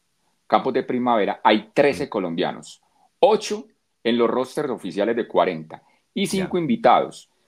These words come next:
Speaker 2: Ah,
Speaker 1: Y vamos a
Speaker 2: bueno.
Speaker 1: hablar rápidamente, por ejemplo, de tres que están muy consolidados.
Speaker 2: ¿Qué son?
Speaker 1: Harold Ramírez con Tampa,
Speaker 2: Claro.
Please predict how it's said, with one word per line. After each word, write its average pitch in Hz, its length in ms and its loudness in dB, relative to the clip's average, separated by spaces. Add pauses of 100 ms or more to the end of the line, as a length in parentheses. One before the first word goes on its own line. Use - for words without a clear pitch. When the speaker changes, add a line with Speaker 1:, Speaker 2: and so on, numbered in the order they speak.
(140)
Speaker 2:
Ah, - 120 -14
Speaker 1:
Y 120 60 2
vamos 139 160 4
a 175 40 6
Speaker 2:
bueno. 160 120 4
Speaker 1:
hablar 143 200 0
rápidamente, 156 540 -6
por 151 140 -4
ejemplo, 147 220 -2
de 147 100 -2
tres 156 300 -6
que 165 60 -10
están 165 120 -10
muy 170 120 -10
consolidados. 101 840 -2 (260)
Speaker 2:
¿Qué 87 140 -14
son? 95 260 -8 (680)
Speaker 1:
Harold 190 240 4
Ramírez 156 440 -6
con 175 220 -14
Tampa, 110 300 -2
Speaker 2:
Claro. 69 160 -14